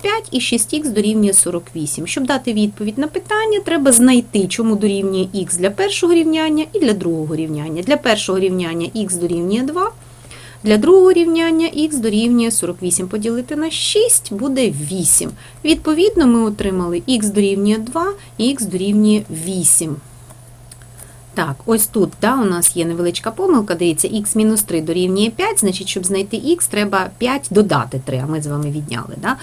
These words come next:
Е, значить, вибачаюсь, тут буде вісім. Буде вісім. І ось тепер ми отримали х дорівнює вісім тут, і тут х дорівнює вісім. І там, і там корні співпадають, значить, це два рівняння, які є рівносильними. Друга пара рівнянь.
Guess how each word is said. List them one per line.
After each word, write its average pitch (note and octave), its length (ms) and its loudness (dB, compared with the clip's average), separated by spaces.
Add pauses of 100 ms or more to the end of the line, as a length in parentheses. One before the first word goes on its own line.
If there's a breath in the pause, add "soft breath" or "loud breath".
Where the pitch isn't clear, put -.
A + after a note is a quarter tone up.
(300 loud breath)
Е, C#3+ 260 0
значить, D3+ 280 -4
вибачаюсь, D4 720 -2
тут A3 100 -4 (100)
буде G3+ 240 2 (120)
вісім. D#3 380 -2 (400)
Буде F3+ 320 0
вісім. D3 400 -2
І C#4 140 4
ось G3+ 200 6
тепер G4 460 -2
ми G#3+ 120 4
отримали F3+ 540 2
х G#3 260 0
дорівнює F#3 540 0
вісім G4 420 2 (100)
тут, C4+ 340 6
і B3 100 0
тут B3 360 4
х G3+ 240 4
дорівнює G3 500 2
вісім. D#3+ 460 -2
І B3 80 -2
там, A3 260 0
і F3 40 -2
там E3 320 -2
корні F#3 280 0
співпадають, E4 720 -4
значить, G#3+ 420 -2
це E3+ 320 2 (320 loud breath)
два F3+ 240 2
рівняння, C4+ 480 2
які G#3 240 -2
є G3 360 0
рівносильними. F3 880 0
Друга G#3+ 360 4
пара D3+ 340 -6
рівнянь. D#3 420 -6